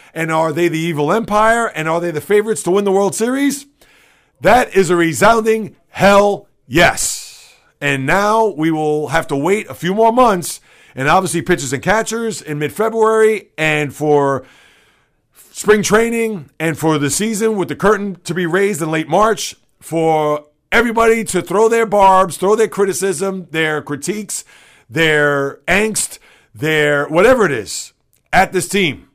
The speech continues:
because it's not gonna be on the Mets, it's not gonna be on the Yankees, it's not gonna be on the Red Sox, it's not gonna be on the Giants, it's not gonna be on any of those teams. It is squarely on the L A Dodgers.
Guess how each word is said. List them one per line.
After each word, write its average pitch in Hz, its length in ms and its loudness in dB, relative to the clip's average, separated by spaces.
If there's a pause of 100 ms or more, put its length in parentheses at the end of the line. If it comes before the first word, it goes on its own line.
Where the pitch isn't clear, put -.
(240)
because 139 720 0
it's 123 140 -10
not 165 120 0
gonna 202 100 -4
be 214 80 2
on 226 80 2
the 226 60 -2
Mets, - 540 -4
it's - 120 -18
not 139 60 -6
gonna 160 120 -8
be 196 120 -4
on 202 80 -6
the 202 80 -4
Yankees, 170 520 -6
it's 107 140 -16
not 135 80 -6
gonna 131 80 -10
be 170 80 -6
on 180 80 -6
the 196 80 -4
Red 156 180 -4
Sox, 139 420 -6 (280)
it's - 160 -20
not 110 60 -10
gonna 123 100 -10
be 165 100 -2
on 190 60 -2
the 202 80 0
Giants, 170 720 0
it's - 100 -16
not 160 60 -6
gonna 175 80 -4
be 190 100 0
on 196 100 -2
any 196 200 0
of 151 40 -4
those 123 160 -6
teams. - 600 -18 (600)
It 127 120 -4
is 131 180 -4
squarely 156 680 0
on 127 100 -4
the 131 100 -2
L 143 140 0
A 135 80 0
Dodgers. 110 680 -2